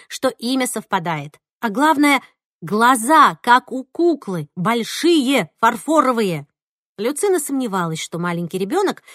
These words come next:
в состоянии так всё хорошо запомнить. Мамуля добивалась разъяснения относительно стай прочих вайдарских. Тётя Ядя явно порывалась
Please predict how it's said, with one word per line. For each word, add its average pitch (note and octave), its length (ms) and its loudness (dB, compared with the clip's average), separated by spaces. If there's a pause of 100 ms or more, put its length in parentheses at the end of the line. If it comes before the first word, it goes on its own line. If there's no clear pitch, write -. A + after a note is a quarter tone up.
(100)
в - 60 -16
состоянии C#4+ 600 -2
так D#4 300 -2
всё - 180 -8
хорошо G3+ 380 -8
запомнить. D#3+ 680 -10 (380)
Мамуля G3 480 0
добивалась B3+ 560 0
разъяснения G3+ 800 -6 (240)
относительно C#4 800 -2 (180)
стай C4 560 -2
прочих B3+ 520 -4
вайдарских. C4+ 880 0 (400)
Тётя F#3 300 -6
Ядя G#3+ 400 0
явно F#3+ 440 0
порывалась G#3+ 600 -2